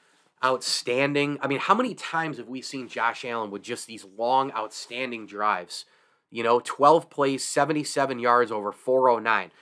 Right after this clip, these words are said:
Short middle to Diggs. Singletary runs it. Allen pass deep right to Knox, which I thought was the best throw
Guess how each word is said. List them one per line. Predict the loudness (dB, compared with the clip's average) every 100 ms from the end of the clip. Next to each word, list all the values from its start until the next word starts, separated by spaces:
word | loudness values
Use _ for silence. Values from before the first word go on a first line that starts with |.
| _ _ _
Short | -8 -2 4 4 6
middle | 2 2 0
to |
Diggs. | -2 -4 -6 -8 -12 -12 -16 _ _ _
Singletary | -14 -6 0 0 0 2 4 2
runs | 2 -2 -2 -10
it. | -20 _ _ -4
Allen | 0 2 2
pass | -2 0 0 0
deep | -8 -4 0
right | -2 -2
to |
Knox, | -2 2 2 -2
which | -12 -6
I | -2 -2
thought | 0 -2 -2
was | -10
the | -8
best | -6 -6 -6
throw | -2 0 0